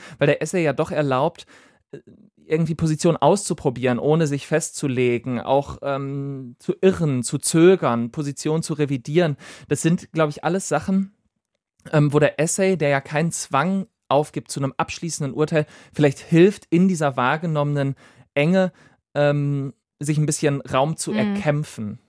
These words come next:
Speaker 2: Ja. Jetzt, äh, gilt das alles, was du grad gesagt hast, für diesen politischen Essay, ne? Und ich weiß, dass du, äh, dich auch für politische Inter-, äh, Lit-, Literatur, politische Bücher, ähm, äh, äh, interessierst,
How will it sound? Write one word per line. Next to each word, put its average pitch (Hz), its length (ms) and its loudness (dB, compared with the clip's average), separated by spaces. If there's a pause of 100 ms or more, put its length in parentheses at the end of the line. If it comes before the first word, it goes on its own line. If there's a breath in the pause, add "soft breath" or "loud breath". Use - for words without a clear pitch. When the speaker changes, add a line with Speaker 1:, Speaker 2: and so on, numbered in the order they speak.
(100)
Speaker 2:
Ja. 214 280 0 (920 loud breath)
Jetzt, 220 340 -2 (140)
äh, 220 160 2
gilt 269 280 2
das 233 200 -2
alles, 254 360 0 (120)
was 220 420 -2
du 226 140 2
grad 226 260 -2
gesagt 202 380 -2
hast, 208 300 -4
für 214 520 0 (100)
diesen 208 400 0
politischen 214 560 0
Essay, 180 380 -4
ne? 208 140 0
Und 208 80 0
ich 190 100 -4
weiß, 202 160 0
dass 202 180 -6
du, 208 320 0 (140)
äh, 202 180 0
dich 196 240 -4
auch 202 140 0
für 208 140 -6
politische 220 400 -2
Inter-, - 380 -4
äh, 202 200 -4
Lit-, 185 400 -8
Literatur, 208 500 0
politische 208 420 0
Bücher, 214 540 0
ähm, 196 440 0
äh, 175 300 0
äh, - 460 -4
interessierst, 208 520 -2